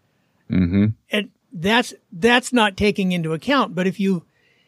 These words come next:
Speaker 2: and I'll put a link in the article. I already published the article, but I'll go back and put a link in it. If you find the fuel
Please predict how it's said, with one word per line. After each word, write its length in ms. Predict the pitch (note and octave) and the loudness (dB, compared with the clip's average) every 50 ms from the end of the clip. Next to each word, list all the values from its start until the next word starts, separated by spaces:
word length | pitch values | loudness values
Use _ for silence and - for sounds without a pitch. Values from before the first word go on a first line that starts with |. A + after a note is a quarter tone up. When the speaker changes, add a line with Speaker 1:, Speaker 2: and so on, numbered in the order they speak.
| _ - | _ 0
Speaker 2:
and 160 | - A3 A#3+ | 2 4 6
I'll 520 | A#3+ B3 B3 B3+ B3 B3 B3 A#3+ A#3 A3+ G#3+ | 6 6 8 8 8 8 8 8 8 6 4
put 180 | - - B3 | 4 2 2
a 80 | G#3+ G#3 | 2 4
link 280 | G3+ G#3+ A3 G#3+ - G#3+ | 2 2 2 2 2 0
in 100 | F#3+ F3+ | 0 0
the 140 | F3 E3+ | 0 0
article. 400 | D#3+ F3 F3 F3+ F#3 - D#3+ D3+ | 2 2 2 2 0 -2 -2 -2
I 100 | D#3 E3+ | 0 2
already 240 | F#3+ G3+ G3+ F#3+ E3 | 4 4 4 4 2
published 360 | C#3 F3+ F#3 E3 D#3 - - | 2 0 -2 -2 -2 -4 -4
the 60 | - D#3+ | -4 -4
article, 280 | D#3 D#3+ D#3 - E3 C#3+ | -2 -2 -2 -2 -2 -2
but 100 | D3+ D#3 | -2 0
I'll 140 | F3 A#3+ | 0 2
go 80 | B3+ C#4 | 2 2
back 240 | A#3+ A3 G#3 G3+ - | 2 2 2 0 0
and 100 | G3 D#3+ | -4 -4
put 120 | F#3 F3+ | -4 -4
a 40 | D3 | -4
link 280 | D3 D#3 D#3+ F3 E3+ - | -4 -4 -4 -4 -2 0
in 100 | G3+ G3 | 0 0
it. 200 | A3 A3 - - _ _ _ _ _ _ _ _ _ _ | 0 -2 -6 -12 _ _ _ _ _ _ _ _ _ _
If 240 | - B3 A#3 - - | -2 0 0 0 4
you 300 | G#3 G#3 G#3 G3 E3+ G3 _ _ _ _ _ _ _ _ _ _ _ - | 4 6 6 6 4 0 _ _ _ _ _ _ _ _ _ _ _ 2
find 400 | G3 G3 G#3+ A#3 C4 C#4 C4+ B3+ - | 4 6 6 6 6 4 2 0 0
the 220 | A3+ G#3+ F#3+ E3 | 0 2 2 2
fuel 560 | - - - F#3+ A3+ D#4 F4 F4 E4+ - - | 0 -4 0 2 4 4 4 4 2 0 -6